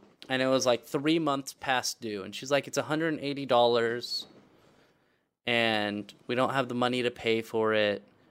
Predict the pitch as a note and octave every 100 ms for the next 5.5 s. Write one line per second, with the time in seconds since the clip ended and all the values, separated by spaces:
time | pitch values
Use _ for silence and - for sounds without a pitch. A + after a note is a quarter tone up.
0 | _ - - - _ _ - B2 A#2+ B2
1 | B2 B2 A#2 - - B2 - - _ _
2 | _ _ _ _ _ _ _ _ _ _
3 | _ - C3 A#2+ A#2+ B2 A#2+ C3 B2 D3+
4 | B3 D3+ A2 G2 - - - C3+ - A#2+
5 | A#2+ A#2+ A#2+ A#2+